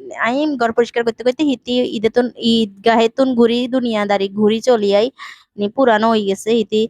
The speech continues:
ড্রেস ট্রেস সাজুগুজু সব নষ্ট করিয়া লাইছে। তো ইতিরে কইলাম যে, "একটু নাচো," তো এই একটু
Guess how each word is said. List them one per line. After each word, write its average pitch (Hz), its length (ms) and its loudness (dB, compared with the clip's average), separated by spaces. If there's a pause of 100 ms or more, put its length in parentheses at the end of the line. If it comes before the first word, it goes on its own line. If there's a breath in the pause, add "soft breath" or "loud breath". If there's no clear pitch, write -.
(300)
ড্রেস 208 300 4
ট্রেস 240 200 2
সাজুগুজু 202 500 0
সব 226 260 0
নষ্ট 226 340 2
করিয়া 208 340 2
লাইছে। 190 280 -2
তো 233 100 0
ইতিরে 240 280 0
কইলাম 233 320 2
যে, 233 320 4
"একটু 240 280 -2
নাচো," 254 400 2
তো 269 120 0
এই 220 220 2
একটু - 340 -6